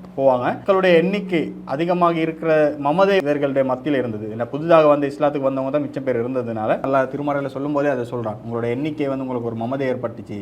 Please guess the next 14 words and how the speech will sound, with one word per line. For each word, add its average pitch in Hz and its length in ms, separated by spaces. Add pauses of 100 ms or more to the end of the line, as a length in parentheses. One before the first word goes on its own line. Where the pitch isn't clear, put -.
(180)
ஹுனைன்ல 139 380
வச்சு 165 420
இவர்களை 135 320
வந்து 127 180
சுத்தி 165 340 (160)
தாக்கப்படுவாங்க. 107 520 (120)
கடைசியில 143 360
வந்து 135 360
முஸ்லிம்கள் 127 420
வெற்றி 123 300
அடைவார்கள். 131 420
ஆனாலும் 147 440
ஆரம்பத்தில் 165 480
தாக்கப்படுவார்கள். 135 680